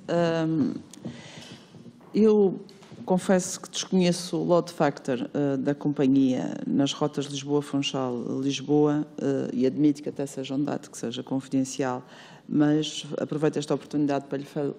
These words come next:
para lhe falar como madeirense e como utilizador, eh, semanal do transporte aéreo nesta rota. Eh, verifico que tanto,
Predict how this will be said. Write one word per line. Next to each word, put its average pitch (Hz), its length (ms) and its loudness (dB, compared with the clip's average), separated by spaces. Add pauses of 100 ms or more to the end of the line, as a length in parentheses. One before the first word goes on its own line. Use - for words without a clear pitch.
para 160 180 0
lhe 165 140 0
falar 135 520 -2
como 139 260 -2
madeirense 139 580 2
e - 20 -4
como 135 300 0
utilizador, 131 760 0
eh, 123 340 -6
semanal 135 680 2
do 135 120 -2
transporte 127 520 -8
aéreo 127 320 -2
nesta 127 280 -6
rota. - 420 -10 (580)
Eh, 139 400 0
verifico 160 800 0 (220)
que 160 80 -4
tanto, 156 720 2